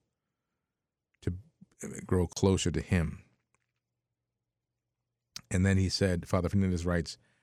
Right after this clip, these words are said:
"Work with souls is always effective. God often, in an unex-, unsuspected way, makes our efforts bear fruit.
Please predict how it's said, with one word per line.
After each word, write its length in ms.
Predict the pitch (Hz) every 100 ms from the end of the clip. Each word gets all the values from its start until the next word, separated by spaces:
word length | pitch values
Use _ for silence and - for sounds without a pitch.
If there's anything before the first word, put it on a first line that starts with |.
| _ _ _ _ -
"Work 340 | 95 127 -
with 140 | 156 -
souls 440 | - 120 117 110
is 120 | 104
always 340 | - 110 113 110
effective. 640 | 101 110 104 - 92 82 _ _ _ _ _
God 380 | - 101 107 113 -
often, 460 | 107 117 - 135 -
in 100 | 98
an 80 | 92
unex-, 340 | 117 143 - -
unsuspected 800 | 110 139 147 - 143 - 123 104
way, 320 | 104 92 92 _ _ _ _ -
makes 300 | 104 117 -
our 160 | 117
efforts 320 | 107 - 104 -
bear 300 | - 95 95
fruit. 500 | - 113 107 -